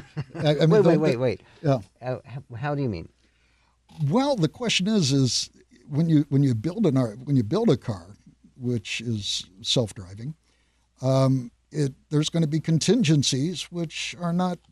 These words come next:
Speaker 1: anticipated. I went to a talk where the guy said, that, I won't mention the name of the company, but he, they were driving around the self-driving car, and it was really great until a plastic bag flew across the front of the car, and the car didn't know what to do. It was a contingency that they didn't plan on.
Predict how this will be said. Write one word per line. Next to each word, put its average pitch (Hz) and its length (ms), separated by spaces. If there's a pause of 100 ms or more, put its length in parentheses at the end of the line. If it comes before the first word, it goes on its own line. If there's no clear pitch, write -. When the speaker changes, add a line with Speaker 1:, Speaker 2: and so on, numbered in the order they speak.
Speaker 1:
anticipated. 123 720 (180)
I 131 40
went 165 220
to 147 120
a 123 60
talk 156 360
where 135 220 (280)
the 127 80
guy 156 180
said, 143 260
that, 127 100 (360)
I 139 40
won't 143 240
mention 127 260
the 120 80
name 139 220
of 123 80
the 107 320
company, 165 340
but 123 140
he, 135 100
they 147 180
were 165 100
driving 139 300
around 139 300
the 120 120
self-driving 135 640
car, 151 160
and 151 100
it 113 60
was 113 160
really 156 280
great 139 360
until 135 260
a 127 40
plastic 139 540
bag 131 380 (260)
flew 160 240
across 147 360
the - 80
front 160 240
of 143 40
the 123 80
car, 220 200
and 156 100
the 120 40
car 160 180
didn't 143 180
know 135 60
what 139 200
to 139 60
do. 147 300 (420)
It 143 40
was 131 120
a 131 40
contingency 151 640
that 135 160
they 139 100
didn't 135 320
plan 180 380
on. 90 240